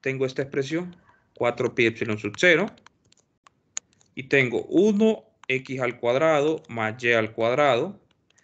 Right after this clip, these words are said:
De hecho, creo que es evidente, no es necesario copiar tanto, ¿verdad? Pero bueno, lo voy a escribir.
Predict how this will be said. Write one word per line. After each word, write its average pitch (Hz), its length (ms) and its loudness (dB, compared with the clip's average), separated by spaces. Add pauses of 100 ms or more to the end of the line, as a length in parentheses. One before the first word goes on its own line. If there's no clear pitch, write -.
(140)
De - 80 -6
hecho, 214 320 -4
creo 202 240 -4
que 202 80 -8
es 180 100 -2
evidente, 120 520 0
no 120 120 -4
es 139 80 -6
necesario 117 520 0 (360)
copiar 117 420 -2
tanto, 107 340 0
¿verdad? 113 260 -8
Pero - 140 -12
bueno, 147 180 -2
lo 123 80 -2
voy 170 60 0
a - 20 -4
escribir. 131 360 -4